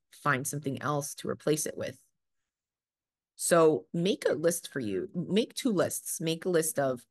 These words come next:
what is working for you and what is not.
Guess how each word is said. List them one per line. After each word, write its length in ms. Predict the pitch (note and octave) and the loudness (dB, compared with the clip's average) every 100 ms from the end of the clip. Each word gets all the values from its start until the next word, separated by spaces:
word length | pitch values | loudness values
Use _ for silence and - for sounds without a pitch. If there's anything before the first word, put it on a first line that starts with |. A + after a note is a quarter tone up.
| _ | _
what 260 | C#3+ D#3+ D#3 | 0 0 0
is 200 | D#3 B2 | -4 -6
working 420 | A#2+ C#3 E3+ A#3+ | -4 -4 -2 -4
for 140 | B3+ B3+ | -2 -2
you 360 | A#3+ B3+ C#4 - - _ - | -2 -2 -4 -8 -18 _ -4
and 180 | D3+ C3+ | -2 2
what 160 | C3 | 0
is 140 | A#2+ - | 0 -2
not. 420 | G#2 - - | -4 -4 -10